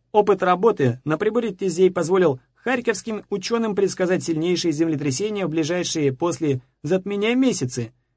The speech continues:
резкий рост катаклизмов и эпидемий. Итак, на самом деле царь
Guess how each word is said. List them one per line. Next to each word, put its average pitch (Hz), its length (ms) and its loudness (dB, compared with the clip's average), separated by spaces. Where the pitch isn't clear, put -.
резкий 240 480 0
рост 214 320 2
катаклизмов 190 800 -2
и 214 160 -12
эпидемий. 139 560 0
Итак, 170 340 2
на 160 140 -2
самом 240 260 0
деле 220 180 2
царь 202 320 -2